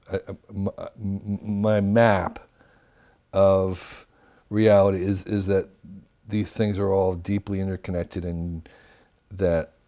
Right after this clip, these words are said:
that issue of understanding deeply the interconnected oneness or unity of the world and people, while essential and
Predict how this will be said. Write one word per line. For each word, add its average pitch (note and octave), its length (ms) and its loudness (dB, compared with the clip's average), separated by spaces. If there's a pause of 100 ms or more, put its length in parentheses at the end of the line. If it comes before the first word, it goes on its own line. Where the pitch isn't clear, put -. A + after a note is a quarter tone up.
that F#2+ 400 2
issue G2 420 0
of F2 300 -4
understanding F2+ 1300 -4 (120)
deeply F2 600 -4
the D#2+ 340 -6 (240)
interconnected F2 880 -4 (840)
oneness F#2 540 -4
or F2 60 -4
unity A2+ 520 0
of F2 500 -2 (480)
the D#2+ 80 -8
world F#2 320 -2
and E2 100 -10
people, F#2 520 -2 (920)
while G#2+ 640 4 (1040)
essential D#3+ 960 -2
and F2 520 -6